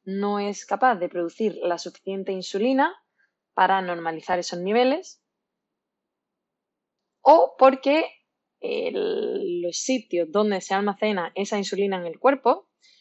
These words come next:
que es hígado y músculo, no son capaces de almacenar más, de reconocer esa insulina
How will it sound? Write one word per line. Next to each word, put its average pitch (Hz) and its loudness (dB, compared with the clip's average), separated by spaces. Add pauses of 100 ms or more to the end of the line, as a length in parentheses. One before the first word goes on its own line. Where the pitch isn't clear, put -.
(140)
que 208 0
es 202 -6
hígado 226 4
y 214 4
músculo, 269 0 (1300)
no 285 6
son 320 0
capaces 240 4
de 247 8
almacenar 214 4
más, 220 0
de 190 -2
reconocer 180 -6
esa 208 -6
insulina 262 -2